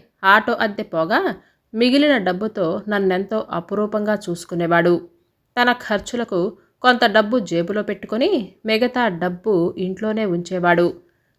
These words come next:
నేను ఏం ఖర్చు పెట్టుకున్నా అడిగేవాడు కాదు. పెద్దోడు నా కడుపులో పడ్డప్పుడు రమేష్ నన్నెంత అపురూపంగా చూసుకున్నాడో నేను మాటల్లో చెప్పలేను. ఇలాంటప్పుడు మన దగ్గర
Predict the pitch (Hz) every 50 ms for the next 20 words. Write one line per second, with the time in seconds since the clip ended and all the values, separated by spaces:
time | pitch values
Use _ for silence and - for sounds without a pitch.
0 | _ - 226 233 220 208 180 190 - - 220 233 233 233 226 214 - - 196 180
1 | 170 - - 220 208 220 208 208 - - - 202 202 196 175 170 180 - - 185
2 | 170 175 180 202 208 196 208 208 202 196 190 - 175 170 170 180 180 180 - -
3 | _ _ _ _ _ _ _ - 220 214 196 202 233 247 240 233 202 175 202 208
4 | - - 247 233 226 220 - 180 180 190 - 220 226 220 214 - 165 156 156 185
5 | 185 - 196 233 339 370 311 - - - _ _ _ - 208 208 214 240 247 262
6 | 254 - - _ _ _ 226 220 220 220 220 220 214 214 220 - - 170 170 -
7 | 202 208 208 208 220 214 208 214 208 208 214 208 208 - - 208 208 208 208 196
8 | 180 160 165 185 190 202 208 208 202 196 180 165 165 175 175 208 202 202 208 208
9 | 202 - 180 175 - 175 165 170 170 175 175 175 - - - _ _ _ _ _
10 | _ _ - 240 240 240 233 233 220 220 214 - 254 233 214 180 202 - - _
11 | _ _ _ - 240 247 254 226 202 190 190 202 220 208 196 196 202